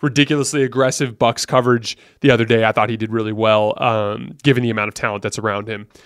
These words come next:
Number two, Giannis Antetokounmpo. It feels kinda like a revenge campaign for him. His night-to-night effort is the highest that I've seen since his M V P seasons. Career high thirty-two points per game. Career high sixty-six percent true shooting. Career high offensive rebounds per game.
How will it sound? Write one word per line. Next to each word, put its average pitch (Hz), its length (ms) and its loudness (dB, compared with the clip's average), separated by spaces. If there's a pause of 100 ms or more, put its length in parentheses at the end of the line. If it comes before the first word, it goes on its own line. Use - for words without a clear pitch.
(280)
Number 233 220 6
two, 247 320 0
Giannis 190 380 -2
Antetokounmpo. 156 500 -2
It 117 60 -6
feels 269 200 0
kinda 285 180 2
like 254 160 2
a 185 40 4
revenge 143 440 4
campaign 151 440 0
for 151 220 4
him. 156 100 4
His 127 180 0
night-to-night 147 500 -2
effort 131 340 -6
is 127 120 -10
the 127 60 -8
highest 127 460 -2 (260)
that 131 100 4
I've 123 160 4
seen 131 260 -4
since 131 180 -8
his 117 140 -6
M 117 100 -2
V 110 120 -4
P 123 180 -8
seasons. 117 540 -4 (360)
Career 214 240 6
high 208 140 6
thirty-two 196 400 -2
points 165 240 -2
per 156 80 -4
game. 123 300 0 (880)
Career 226 260 6
high 220 140 6
sixty-six 190 500 -6
percent 147 300 -2
true 139 140 0
shooting. 107 360 -4 (440)
Career 233 260 6
high 226 260 4
offensive 196 320 -2
rebounds 165 340 -2
per - 120 -10
game. 135 260 -4